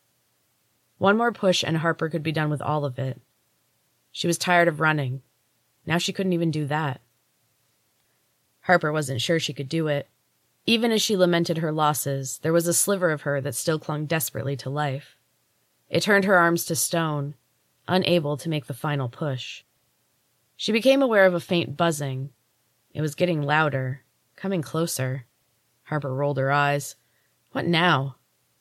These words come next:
How much more could she possibly take?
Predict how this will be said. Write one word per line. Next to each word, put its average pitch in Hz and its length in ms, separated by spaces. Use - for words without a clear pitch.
How 226 120
much 269 240
more 196 300
could 160 140
she 165 140
possibly 151 640
take? 139 500